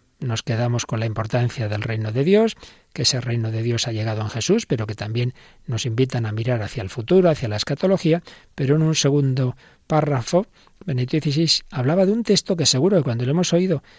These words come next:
o, o en misa, o lo hemos leído en nuestra meditación, nos ha desconcertado. Hay un momento dado, recordaréis, en que los apóstoles le piden a Jesús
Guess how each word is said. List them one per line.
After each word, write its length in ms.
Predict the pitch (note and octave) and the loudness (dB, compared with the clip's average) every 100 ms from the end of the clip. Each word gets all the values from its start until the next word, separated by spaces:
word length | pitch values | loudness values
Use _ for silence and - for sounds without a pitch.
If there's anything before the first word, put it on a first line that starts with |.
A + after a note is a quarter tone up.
| _ - | _ -16
o, 100 | - | -10
o 540 | D3 C#3+ A2 A2+ B2+ | -6 -6 -6 -8 -12
en 140 | B2+ A2+ | -8 -2
misa, 320 | F#3+ - C#3 | 0 0 -2
o 240 | C#3 A#2+ | -2 -4
lo 80 | A#2 | -2
hemos 220 | B2+ A#2+ | 0 0
leído 200 | B2+ C3 | 0 0
en 80 | A#2+ | -2
nuestra 220 | A#2 D3+ | -2 -2
meditación, 420 | C#3 C#3 B2+ D#3+ | -2 -2 -2 -2
nos 220 | B2 A2+ D#3 | 0 -2 -4
ha 80 | - | -4
desconcertado. 1000 | D#3 C3+ D3 D#3+ D#3 - C#3 - - - | -2 -2 -2 -2 -2 -2 -8 -8 -12 -6
Hay 100 | G3 | -2
un 60 | |
momento 340 | G3 F#3 E3 D3+ | 0 0 0 0
dado, 220 | D3+ D3 - - - _ | 0 -2 -6 -20 -20 _
recordaréis, 640 | - D3+ C3+ B2+ B2+ - _ _ _ - | -8 -4 -2 0 -2 -4 _ _ _ -12
en 100 | C#3 | -6
que 80 | |
los 160 | C3 D3 | -2 -2
apóstoles 540 | D3+ D3 - B2+ C3 | -2 -2 -4 -4 -4
le 100 | C3 | -6
piden 300 | G#2 A#2+ C3 | -2 -2 0
a 60 | B2+ | -4
Jesús 420 | - - B2 - | -6 -6 -6 -6